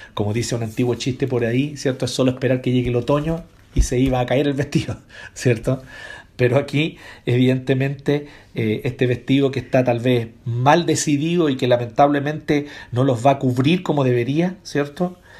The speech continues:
Lamentablemente muestra los desesperados intentos del hombre de nosotros mismos tratar de solucionar nuestra propia vulnerabilidad. Tratar nosotros mismos, por nuestro esfuerzo,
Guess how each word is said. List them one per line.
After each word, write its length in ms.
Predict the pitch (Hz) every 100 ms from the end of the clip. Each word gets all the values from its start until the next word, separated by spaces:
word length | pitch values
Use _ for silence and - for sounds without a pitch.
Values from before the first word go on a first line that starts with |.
| - - -
Lamentablemente 840 | 113 110 - 147 143 135 151 254
muestra 580 | 135 139 - 165 165 175 - - - - - -
los 260 | 117 113 110
desesperados 800 | 120 123 135 - 123 120 160 156
intentos 480 | 139 165 165 170
del 140 | 151 147
hombre 440 | 110 98 95 92 - - - -
de 400 | - 107 107 110 - - - -
nosotros 480 | 127 117 - 185 196
mismos 480 | 180 123 101 95 92 - -
tratar 280 | 113 127
de 80 | 127
solucionar 400 | 117 120 - 123
nuestra 240 | 127 - 113
propia 240 | 127 131
vulnerabilidad. 880 | 117 123 117 110 101 95 95 85 85 - _ _ _ - _ - - - -
Tratar 340 | 107 110 110
nosotros 520 | 110 104 151 147 156
mismos, 280 | 151 131 107
por 120 | 110
nuestro 240 | 107 107 -
esfuerzo, 500 | - 127 127 147